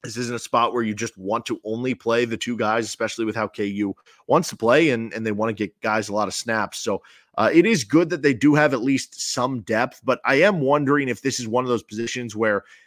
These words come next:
it's depth because you know the names, because they, you have some flashy names who transferred in, and so you know the names,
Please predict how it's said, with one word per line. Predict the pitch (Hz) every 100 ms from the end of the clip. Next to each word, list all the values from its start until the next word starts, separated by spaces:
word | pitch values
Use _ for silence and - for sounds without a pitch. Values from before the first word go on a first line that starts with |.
| _ _ -
it's | 135 101
depth | 95 135 147 151 - - - _ _ -
because | 127 131 - - 139 127 104
you | 127
know | 120 117 123 123
the | 117
names, | 104 104 117 127 107
because | - 113
they, | 107 107
you | 120
have | 117
some | - 107
flashy | - 110 113 - 110
names | 110 113 107
who |
transferred | 92 107 110 - 110
in, | 104 123
and | 120
so | 117
you | 107 110
know | 98 101 113
the | 107 101
names, | 104 123 151